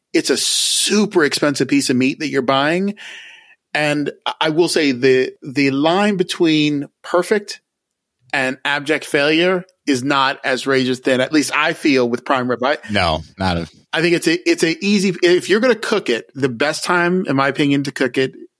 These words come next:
Speaker 1: is at the holidays. So I will tell you one quick funny story. So
Speaker 2: Yep.
Speaker 1: a, a very close friend of mine, he's come up to my house. I've traveled with him, and, um, <clears throat> he had got, he was married,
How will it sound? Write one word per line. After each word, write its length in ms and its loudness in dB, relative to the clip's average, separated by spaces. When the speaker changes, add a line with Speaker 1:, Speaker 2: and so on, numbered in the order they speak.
Speaker 1:
is 240 2
at 220 0
the 120 0
holidays. 400 2
So 200 2
I 60 0
will 180 2
tell 200 -2
you 160 2
one 320 0
quick 340 -4
funny 260 0
story. 480 -2
So 180 0
Speaker 2:
Yep. 20 -10
Speaker 1:
a, 40 -4
a 40 -4
very 240 2
close 240 0
friend 180 0
of 60 0
mine, 280 0
he's 280 -2
come 160 -2
up 100 -4
to 100 -10
my 140 0
house. 340 0
I've 140 -4
traveled 420 0
with 140 0
him, 480 -2
and, 280 0
um, 440 -2
<clears throat> 300 -2
he 140 0
had 100 0
got, 220 -2
he 220 4
was 160 -2
married, 440 0